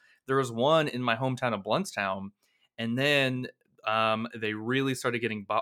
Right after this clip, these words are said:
bought out by a big company called the Saint Joe Company, and they're here in all of North Florida. Well, then they stopped logging,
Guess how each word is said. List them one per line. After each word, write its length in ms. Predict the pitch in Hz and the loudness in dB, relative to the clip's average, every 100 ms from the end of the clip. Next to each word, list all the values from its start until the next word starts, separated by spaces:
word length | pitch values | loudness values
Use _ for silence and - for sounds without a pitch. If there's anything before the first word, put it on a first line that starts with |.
| - | -2
bought 260 | 110 107 117 | 2 4 6
out 240 | 113 - | 4 4
by 140 | 101 | -2
a 80 | 98 | -2
big 280 | 101 107 104 | -2 -2 0
company 260 | 113 104 107 | -4 -4 -6
called 260 | - 101 | -4 -4
the 60 | 101 | -6
Saint 280 | - 104 107 | -8 -6 2
Joe 220 | 156 226 | 4 4
Company, 460 | 117 101 101 101 113 _ _ _ _ - | 2 -4 -6 -10 -12 _ _ _ _ -10
and 120 | 117 | -4
they're 120 | 135 139 | -2 -2
here 260 | 143 135 | -2 0
in 140 | 127 123 | 0 -2
all 260 | 113 120 127 | 0 2 2
of 100 | 113 | 0
North 200 | 117 117 | -2 -4
Florida. 480 | - 131 135 98 - _ _ 123 | 0 2 2 0 -6 _ _ -2
Well, 180 | 123 | 0
then 480 | 127 127 123 117 117 - | 4 4 4 0 -4 -10
they 200 | 117 123 123 | -8 -6 -6
stopped 500 | - 123 143 - 113 | -2 2 2 0 -2
logging, 640 | 110 147 123 95 95 | 2 2 2 -6 -8